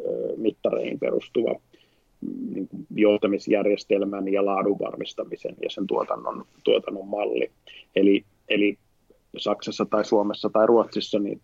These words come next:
siellä tehdään ihan samanlaisia tapahtumia. Ne, ne, ne erot, niiden maiden kulttuurierot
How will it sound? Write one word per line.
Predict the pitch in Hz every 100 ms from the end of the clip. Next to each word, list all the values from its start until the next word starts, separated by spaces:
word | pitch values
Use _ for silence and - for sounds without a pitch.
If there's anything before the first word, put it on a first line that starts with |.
| -
siellä | 104
tehdään | 101 107 101 104
ihan | 107
samanlaisia | 101 107 101 101 - - - - _ -
tapahtumia. | - - - - 50 50 - _ -
Ne, | - - _ -
ne, | 107 - - _ - _
ne | 101 104
erot, | 110 101
niiden | - 104 101 101
maiden | 104 98 98 -
kulttuurierot | - 101 - 107 101 98